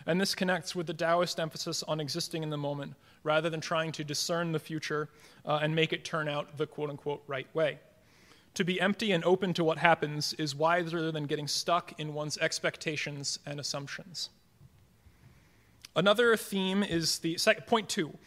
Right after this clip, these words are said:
another theme is the inevitability of change as reflected in the natural order. There's a really significant scene when Anakin has just been freed and is saying goodbye to his mother. He says, "I don't want things to change." And Shmi responds, quote,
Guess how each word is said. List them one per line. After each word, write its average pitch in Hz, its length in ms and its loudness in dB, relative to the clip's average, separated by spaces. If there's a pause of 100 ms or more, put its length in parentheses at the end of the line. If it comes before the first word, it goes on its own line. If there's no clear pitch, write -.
(140)
another 208 280 4
theme 208 200 0
is 180 120 0
the 185 160 2
inevitability 185 640 2
of 165 100 -2
change 175 480 0
as 165 180 0
reflected 170 460 -2
in 160 100 -2
the 151 60 -4
natural 147 460 -4
order. 156 340 -4 (460)
There's 170 160 0
a 190 80 4
really 208 180 6
significant 185 540 -2
scene 180 260 -4
when 165 80 -2
Anakin 175 360 -4
has 156 120 -2
just - 220 -4
been 165 100 -4
freed 170 420 -4
and 156 160 -4
is 156 120 -2
saying 170 220 -4
goodbye 160 340 2
to 156 80 -2
his 147 160 -4
mother. 180 420 -2 (380)
He 185 100 -2
says, 165 400 2
"I 180 140 -2
don't 151 300 -4
want 165 280 -2
things 143 280 -8
to - 100 -16
change." 170 640 -6 (180)
And 160 140 -4
Shmi 180 200 -4
responds, 160 580 -2
quote, 151 360 -6